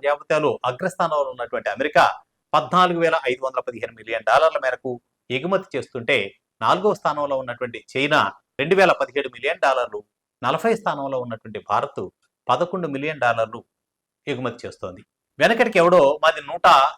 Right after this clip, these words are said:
ఒక్క ఎకరాల వ్యవసాయం అని వేరే ఊరితో గొప్పలు చెప్పాడట. మాది అంటున్నావు, ఎవరెవరు ఏమిటి అని అడిగితే మా అయ్యగారి వంద, నాది ఒకటి అన్నాడట.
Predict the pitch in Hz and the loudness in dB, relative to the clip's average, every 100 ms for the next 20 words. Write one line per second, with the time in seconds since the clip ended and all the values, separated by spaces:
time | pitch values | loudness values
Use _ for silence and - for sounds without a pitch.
0 | _ 139 - 147 156 190 190 165 139 - | _ -2 4 4 6 6 6 6 4 0
1 | 143 175 151 135 185 - 139 160 160 151 | 0 2 0 -2 -8 -4 0 2 2 -2
2 | 139 185 185 117 147 120 - 92 90 95 | -2 -4 -2 0 0 -2 -4 -6 -6 -12
3 | _ _ _ _ 143 170 220 226 190 185 | _ _ _ _ 4 6 6 4 4 4
4 | 139 131 120 151 190 185 180 120 143 170 | 2 2 2 6 6 4 0 -2 -4 0
5 | 175 143 135 147 180 120 107 _ 143 135 | 0 0 -4 -4 -2 -2 -4 _ 2 4
6 | 147 170 175 147 131 139 123 - 123 123 | 4 4 4 2 0 4 2 2 -2 -2
7 | 117 117 120 113 104 92 - | -2 -4 -4 -4 -4 -8 -10